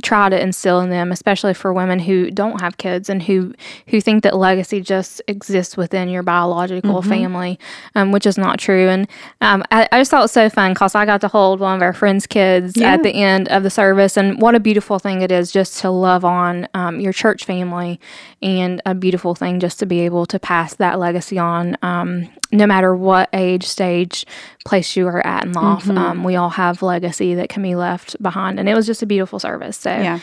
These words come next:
Speaker 2: it was great.
Speaker 1: um, thank you for that. I know,
Speaker 2: Yeah.
Speaker 1: I know you were just overwhelmed with so many women just loving on you and talking to you afterwards and stuff, but it was, it was a beautiful way to start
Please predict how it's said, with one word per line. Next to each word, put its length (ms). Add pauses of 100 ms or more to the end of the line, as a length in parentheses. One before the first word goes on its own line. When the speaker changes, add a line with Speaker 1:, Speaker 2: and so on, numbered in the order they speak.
Speaker 2:
it 80
was 140
great. 160
Speaker 1:
um, 180
thank 260
you 140
for 180
that. 260
I 60
know, 300
Speaker 2:
Yeah. 140 (100)
Speaker 1:
I 100
know 120
you 220
were 100
just 180
overwhelmed 600
with 200
so 180
many 220
women 380
just 240
loving 240
on 160
you 340
and 240
talking 300
to 100
you 80
afterwards 500
and 140
stuff, 300
but 100
it 120
was, 360
it 100
was 120
a 60
beautiful 460
way 380
to 140
start 460